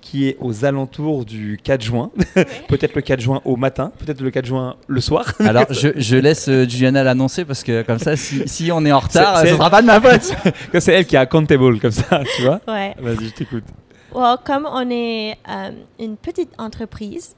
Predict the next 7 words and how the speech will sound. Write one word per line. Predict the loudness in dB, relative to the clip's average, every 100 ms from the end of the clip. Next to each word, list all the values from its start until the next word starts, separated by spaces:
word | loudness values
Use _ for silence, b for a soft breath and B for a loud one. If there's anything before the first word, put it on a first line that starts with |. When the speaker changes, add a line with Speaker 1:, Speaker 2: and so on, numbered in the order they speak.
| -10
Speaker 2:
une, | -10 -8
euh, | -8 -6
nouvelle | -4 -4 0 -2 -2
entreprise, | -10 -12 -16 -10 -6 -6 -10 b b _ -10
on | -8 -8 -8 -6
devait | -2 0 0
lancer | 0 -6 -6 -8 -10